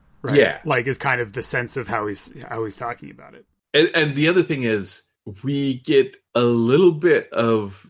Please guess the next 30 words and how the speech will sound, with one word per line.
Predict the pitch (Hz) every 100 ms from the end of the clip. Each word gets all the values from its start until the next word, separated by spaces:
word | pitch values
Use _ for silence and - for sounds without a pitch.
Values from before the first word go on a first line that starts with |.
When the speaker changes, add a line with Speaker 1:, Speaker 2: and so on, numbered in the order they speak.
| -
Speaker 2:
the | 113 113
idea | 110 104 110 107
that | 101 -
Roy | 101 101 110 107
here | 117 101 95
is | 87
a | 82
rookie. | 87 - - 226 _ -
Speaker 1:
Yeah. | 180 151
Speaker 2:
Like, | 123
maybe, | 101 110 110 113 -
maybe | 113 117 113
just | 98 - 117 -
made | 120 117
detective | 113 107 113 - - 117
or | 113
something, | 123 113 113 113
or, | 104 92 -
or | 107 98 87 - -
I | 120
don't, | 117 95
I | 131
don't | 117
know | 95
how | 87 87
rankings | 80 76 - -
go. | 82 -
Speaker 1:
<laughs> | 147 156 156 139 - _ 113
Speaker 2:
Um, | 117 110 101 _ _ _ -
but | 151 139